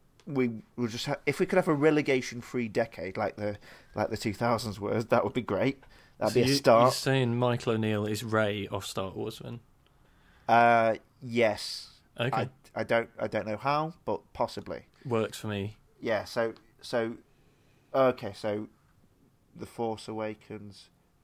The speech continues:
Speaker 1: Michael O'Neill as Rey. Then Last Jedi, some people aren't sure about. Okay.
Speaker 2: Incorrectly.
Speaker 1: Yeah, no, Ma-, Last Je-, Last
Speaker 2: Mm.
Speaker 1: Jedi is great.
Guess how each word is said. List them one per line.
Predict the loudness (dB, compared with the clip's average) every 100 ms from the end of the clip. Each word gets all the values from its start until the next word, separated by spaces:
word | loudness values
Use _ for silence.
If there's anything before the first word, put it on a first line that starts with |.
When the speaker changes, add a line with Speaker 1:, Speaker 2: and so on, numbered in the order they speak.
| -14
Speaker 1:
Michael | -10 -10 -8 -8
O'Neill | -8 -8 -10
as | -12
Rey. | -10 -8 -8 -10 -14 _ _ _ _ _ _ _ _ -2
Then | 0 2
Last | -2 0
Jedi, | 2 2 2
some | 0 -8
people | -6 -8 -6
aren't | -10 -8
sure | -6 -4
about. | -4 -2 -2 -4 _ _ _ _ _ _ _ _ _ _ -8
Okay. | -6
Speaker 2:
Incorrectly. | -4 -4 -4 -4 -6 -8 -12 _ -20 -20 _ -20 -20 -8
Speaker 1:
Yeah, | 0 2 2
no, | -2 -2
Ma-, | -2
Last | 0 -2 -2
Je-, | -8 -4
Last | -6 -6
Speaker 2:
Mm. | -10
Speaker 1:
Jedi | -10
is | -10
great. | -8 -8